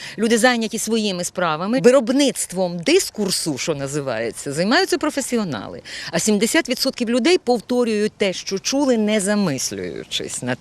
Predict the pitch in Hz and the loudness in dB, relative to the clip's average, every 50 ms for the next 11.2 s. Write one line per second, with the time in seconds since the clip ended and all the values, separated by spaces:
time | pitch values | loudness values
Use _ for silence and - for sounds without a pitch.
0 | - - 151 131 104 110 - - - - - - - - - - - - - - | 0 0 0 0 0 -4 -10 -14 -20 -20 -20 -20 -20 -20 -20 -20 -20 -16 -4 -2
1 | 131 - - 156 139 139 151 160 - - - 156 139 - 147 - - 175 233 285 | -2 2 4 4 4 4 2 0 0 2 0 0 2 2 0 0 0 0 2 2
2 | 370 370 240 185 156 160 - - 240 254 247 190 - - 185 175 - 165 - - | 2 2 0 -2 -4 -6 -6 -6 -6 -4 -4 -6 -4 -4 -6 -6 -6 -10 -12 -14
3 | 107 101 - - - - - - - - - - - - - - - - - - | -14 -16 -16 -18 -20 -20 -20 -20 -20 -18 -16 -16 -14 -14 -14 -14 -14 -10 -4 -2
4 | 175 - - - 214 196 - - - 294 349 339 - 359 330 294 240 208 160 123 | -2 -2 2 0 0 0 2 2 4 4 4 4 4 2 4 4 4 2 0 -2
5 | 110 110 - - - - - - 240 269 277 302 - - - 262 226 196 - - | -4 -8 -14 -14 -18 -16 -4 0 2 2 2 2 -2 -4 -2 0 0 0 -2 -4
6 | 160 - - 131 117 101 - 101 90 - - - 71 78 78 120 - 151 - - | -6 -4 -4 -4 -6 -6 -8 -10 -12 -14 -10 -10 -6 -4 -4 -4 -4 -6 -8 -4
7 | - 139 139 131 170 139 135 127 120 113 - 135 120 135 135 131 143 127 131 123 | -2 -2 0 2 2 0 0 0 -2 -2 -2 -4 -2 -2 -2 -2 -2 0 2 2
8 | 110 113 104 98 104 95 107 - - - - 151 156 170 160 214 208 247 302 370 | 2 2 0 -2 -6 -8 -8 -8 -10 -12 -8 -4 -2 4 4 4 6 6 4 4
9 | 359 349 311 277 269 247 - 254 277 - - 262 - - - 247 240 214 202 220 | 4 2 0 0 -2 -2 -2 -4 -4 -2 -4 -4 -4 -2 0 0 0 0 0 -2
10 | - - 254 247 302 269 202 170 - - - 202 208 226 233 - - - _ _ | -2 2 2 2 2 2 -2 -4 -6 -4 0 2 2 2 0 -2 -10 -20 _ _
11 | 180 196 - | -4 -4 -4